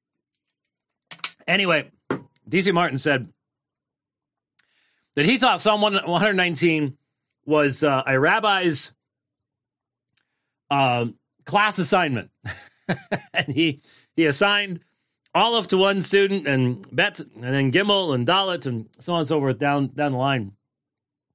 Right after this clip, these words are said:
And, uh, that's how Psalm one nineteen came to be. I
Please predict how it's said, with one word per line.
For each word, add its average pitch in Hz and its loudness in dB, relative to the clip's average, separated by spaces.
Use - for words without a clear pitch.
And, 135 0
uh, 120 0
that's 139 0
how 131 0
Psalm 131 0
one 123 -2
nineteen 123 -2
came 113 -6
to 98 -12
be. 92 -12
I 117 -2